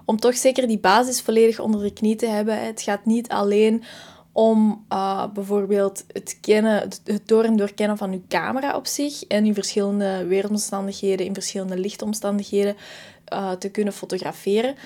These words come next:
Maar het gaat ook gewoon om, ja, waar moet ik op letten tijdens zo'n huwelijkdag? Waar moet, huwelijksdag? Waar moet ik op letten tijdens de voorbereiding?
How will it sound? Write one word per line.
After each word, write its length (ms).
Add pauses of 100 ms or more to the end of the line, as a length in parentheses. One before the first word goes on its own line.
(180)
Maar 180
het 100
gaat 180
ook 220
gewoon 560
om, 460 (140)
ja, 260
waar 140
moet 120
ik 120
op 120
letten 300
tijdens 300
zo'n 160
huwelijkdag? 600
Waar 120
moet, 220
huwelijksdag? 720
Waar 120
moet 140
ik 80
op 100
letten 300
tijdens 300
de 120
voorbereiding? 880